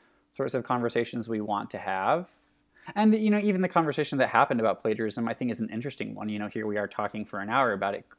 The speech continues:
Clearly, it, there's something about it that's interesting, but, um, it seems in some ways like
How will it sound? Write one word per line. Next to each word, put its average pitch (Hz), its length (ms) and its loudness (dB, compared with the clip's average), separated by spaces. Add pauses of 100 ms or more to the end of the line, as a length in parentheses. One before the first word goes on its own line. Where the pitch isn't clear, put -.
(140)
Clearly, 131 520 4
it, 110 120 -2 (100)
there's 123 380 -4
something 123 260 0
about 104 200 2
it 107 40 -2
that's 101 160 -4
interesting, 95 540 -8
but, 101 340 -4 (520)
um, 101 600 -6 (840)
it 117 400 -4
seems 190 240 2
in 170 80 2
some 165 260 2
ways 131 440 4
like 120 380 4